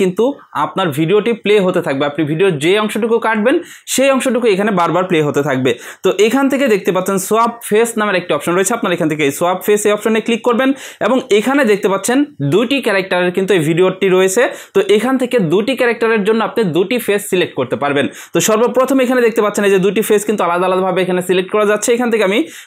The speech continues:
প্রথম যে ফেসটি রয়েছে সেই ফেসটির একটি ক্যারেক্টার সিলেক্ট করব। তো এখান থেকে দেখতে পাচ্ছেন ডান পাশে অ্যাড নামের একটি অপশন রয়েছে, আপনারা এখান থেকে অ্যাডে ক্লিক করবেন। অ্যাডে ক্লিক করার পর এখানে ক্যামেরাতে ক্লিক করে আপনি চাইলে নিজের ফেস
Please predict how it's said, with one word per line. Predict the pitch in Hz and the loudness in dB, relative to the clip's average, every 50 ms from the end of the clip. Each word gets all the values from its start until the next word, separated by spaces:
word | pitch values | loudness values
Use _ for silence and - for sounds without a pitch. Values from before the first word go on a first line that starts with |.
| _ - 214 | _ -2 -2
প্রথম | 226 233 233 269 277 277 262 | -2 0 0 0 0 2 0
যে | 277 - - | 0 0 0
ফেসটি | 202 196 190 196 196 180 | 0 0 0 0 0 2
রয়েছে | 180 180 185 277 294 - | 2 2 0 -2 0 2
সেই | 254 240 233 - | 2 2 2 2
ফেসটির | 220 208 208 - 214 196 - - 175 | 2 2 0 0 -2 -2 -2 -2 -4
একটি | - - 202 190 | -4 -4 -2 -2
ক্যারেক্টার | 190 175 170 - - 151 147 - | 0 -2 -2 -2 -2 -4 -4 0
সিলেক্ট | 202 214 208 - - - | 0 0 0 0 -2 -2
করব। | 139 123 117 117 104 - - - - - | 0 0 0 0 -2 -4 -8 -16 -4 0
তো | 202 220 | 0 2
এখান | 226 269 277 262 | 2 2 2 2
থেকে | 285 262 269 214 | 2 2 2 2
দেখতে | 196 180 208 185 | 2 2 0 0
পাচ্ছেন | 185 180 196 190 180 | 0 0 0 0 0
ডান | 180 180 180 185 | 0 0 0 -2
পাশে | 196 185 220 196 - | -2 -2 -2 -2 -2
অ্যাড | 175 190 208 202 202 | -2 -2 -2 0 0
নামের | 240 240 233 226 214 | 0 0 0 0 0
একটি | 214 - 220 | 0 -2 -2
অপশন | 214 - 233 220 220 | -2 0 0 2 2
রয়েছে, | 220 220 240 202 | 2 0 0 -2
আপনারা | 190 190 170 165 | -2 0 0 0
এখান | 175 165 165 | 0 0 -2
থেকে | 170 185 180 | 0 0 0
অ্যাডে | 180 180 220 220 | 2 0 0 0
ক্লিক | 233 233 214 - 240 | 0 -2 0 0 0
করবেন। | 226 208 247 254 247 247 - - - - | 2 2 2 0 0 -4 -6 -14 -8 -4
অ্যাডে | - 220 240 277 277 | -2 0 0 0 0
ক্লিক | 262 262 254 247 - | 0 -2 -2 -2 -2
করার | 247 247 247 240 | -2 -2 0 0
পর | 247 240 226 | 0 0 0
এখানে | 220 220 220 214 214 | 0 0 -2 -2 0
ক্যামেরাতে | 220 214 226 233 240 247 240 240 240 247 240 233 240 | 0 0 0 0 0 -2 -2 0 0 0 0 0 -2
ক্লিক | 208 240 240 233 - | -2 -4 -4 -2 -2
করে | 240 226 214 190 | -2 -2 -2 -2
আপনি | - 196 190 185 | -2 -4 -2 -2
চাইলে | 202 190 196 196 185 | 0 0 0 0 0
নিজের | 190 180 208 196 185 - | 0 0 0 0 0 0
ফেস | 208 208 | -2 0